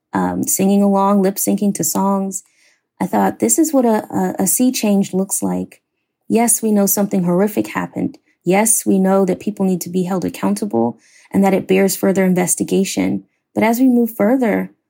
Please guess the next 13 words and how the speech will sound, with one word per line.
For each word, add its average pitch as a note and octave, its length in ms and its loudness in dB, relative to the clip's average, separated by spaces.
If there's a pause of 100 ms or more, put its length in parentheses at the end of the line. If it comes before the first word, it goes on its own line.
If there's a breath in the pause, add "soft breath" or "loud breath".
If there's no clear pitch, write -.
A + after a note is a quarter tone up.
(140)
along G3 400 2
in F#3 160 2
this, - 220 -2
this F#3+ 240 -2
history G3+ 540 0
of, F3 320 -2
of F3 380 -4
witnessing, G3+ 880 0 (480)
we A#3 120 4
really A#3+ 440 4
need G#3 240 2
to F#3+ 160 2
say E3 520 -2